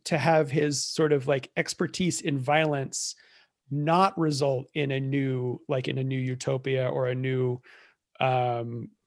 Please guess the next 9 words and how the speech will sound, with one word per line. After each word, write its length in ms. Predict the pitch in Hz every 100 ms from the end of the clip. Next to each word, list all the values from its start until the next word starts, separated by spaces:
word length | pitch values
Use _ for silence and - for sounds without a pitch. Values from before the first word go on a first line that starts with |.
| _ _
uh, 380 | 131 123 117 120 - _ _
commune, 760 | - 156 151 139 127 117 120 135 _ - - _ _
because 300 | - 156 160
everybody's 540 | 151 180 208 185 170 156
forced 320 | 175 165 -
to 60 | 143
die 400 | 131 147 151 156
around 420 | 135 135 139 151
him. 440 | 151 170 175 190